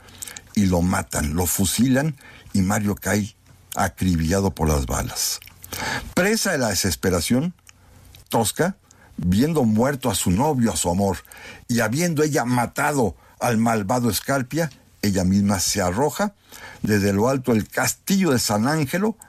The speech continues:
allá en Roma, frente al Vaticano, se arroja al Tíber para morir y finalmente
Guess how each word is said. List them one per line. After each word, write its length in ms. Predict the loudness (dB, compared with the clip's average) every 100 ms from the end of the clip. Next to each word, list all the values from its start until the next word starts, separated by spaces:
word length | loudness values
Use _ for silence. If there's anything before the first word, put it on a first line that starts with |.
| -6
allá 400 | -2 0 -2 -4 _ -8 -2
en 160 | 0
Roma, 260 | 2 2 0
frente 340 | 0 0 0
al 80 | -2
Vaticano, 560 | -2 -4 -2 -2 -2 -6 -14 -20 -10
se 200 | -4 -2
arroja 360 | 0 0 0
al 120 | -4 0
Tíber 360 | 0 2 -2 -6 _ _
para 200 | -4 -2
morir 340 | 0 2 2 0 -8 -20 -20 -20 -20 -20 -20 -20 -20 -4
y 160 | 0 0
finalmente 640 | 0 0 2 2 2 -2